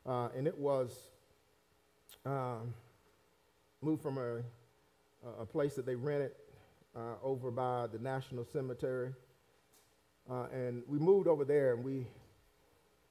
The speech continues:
they purchased that house, and I grew up in that house, and I developed friendships, uh, in the neighborhood. There was one, uh, gentleman, uh,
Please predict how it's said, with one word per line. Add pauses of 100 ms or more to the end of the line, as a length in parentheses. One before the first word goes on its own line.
(200)
they
purchased
that
house,
and (280)
I
grew
up
in
that
house,
and (1000)
I (680)
developed
friendships, (480)
uh,
in
the
neighborhood. (540)
There
was
one, (140)
uh, (800)
gentleman, (1120)
uh,